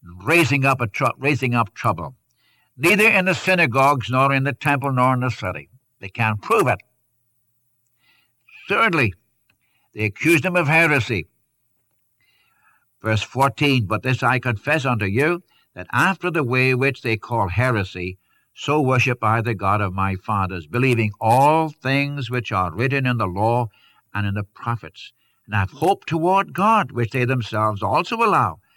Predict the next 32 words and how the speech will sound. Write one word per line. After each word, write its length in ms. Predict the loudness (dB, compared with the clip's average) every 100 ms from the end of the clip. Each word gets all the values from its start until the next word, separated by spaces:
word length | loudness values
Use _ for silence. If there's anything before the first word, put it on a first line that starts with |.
| _ _
that 160 | -6 -4
there 140 | -2
shall 180 | -2 -4
be 160 | -2 -2
a 80 | 0
resurrection 680 | -2 0 -2 -4 -6 -10
of 80 | -8
the 100 | -8
dead, 360 | -6 -4 -4 -6
both 220 | -8 -8
of 100 | -10
the 100 | -14
just 420 | -4 -2 -2 -4 _ _ _ _ _ _
and 180 | -4 0
the 140 | 0 0
unjust." 580 | -2 -2 -4 -6 -6 _ _ _ _ _ _ _ _ -4
You 140 | -4
see, 240 | -2 0
his 180 | 0 0
belief, 520 | 0 2 2 2 -2 _
he 120 | -4 0
worshipped 520 | 2 2 2 -2 0
God 420 | 2 4 2 -2 -18 _ _ _ -20
according 720 | -18 -12 0 2 2 0 -2
to 100 | -4
the 100 | -4
scriptures. 720 | -6 -4 -4 -4 -4 -4 -6 -20 _ _ _ _ _ _ _ -20 _ _
He 140 | -4
was 140 | -2 2
not 160 | 4
against 400 | 4 2 0 0
Moses. 580 | 0 0 0 -2 -8 -14